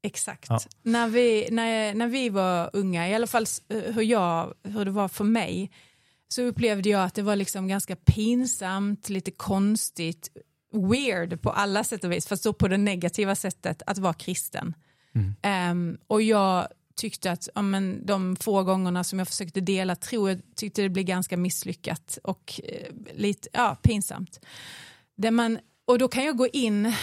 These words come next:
Speaker 1: då som medelålders vit kvinna, så kan jag gå in och tänka att, ja, men, eh, då är det så för all-, för de unga idag också.
Speaker 2: Mm.
Speaker 1: Och så bara se att det är sånt skifte i, jag satt och pratade med några, några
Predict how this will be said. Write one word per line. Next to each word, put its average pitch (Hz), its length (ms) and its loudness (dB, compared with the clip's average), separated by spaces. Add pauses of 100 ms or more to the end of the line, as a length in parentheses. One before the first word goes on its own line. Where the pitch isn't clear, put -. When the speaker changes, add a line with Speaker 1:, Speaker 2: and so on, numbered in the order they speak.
(120)
Speaker 1:
då 214 220 2
som 202 180 -6
medelålders 196 800 0
vit 202 320 -6
kvinna, 202 400 2
så 208 120 -6
kan 233 160 -4
jag 240 80 0
gå 233 80 6
in 226 180 2
och 196 100 -2
tänka 226 400 -2
att, 180 160 -4
ja, 226 120 0
men, 220 300 2
eh, 202 340 -2
då 214 180 4
är 240 160 0
det 220 100 -4
så - 160 -2
för - 120 -4
all-, 220 460 0
för 220 140 -2
de 214 140 2
unga 220 280 2
idag 196 260 0
också. 262 420 -6 (220)
Speaker 2:
Mm. 123 260 2
Speaker 1:
Och 214 60 -2
så 240 60 -2
bara 220 120 2
se - 180 -2
att 226 120 -2
det 240 80 -2
är 214 60 -2
sånt 214 320 -2
skifte - 840 -4 (360)
i, 202 400 0
jag 220 120 0
satt - 180 -6
och 226 80 -8
pratade 240 460 2
med 214 80 2
några, 202 460 0
några 202 480 0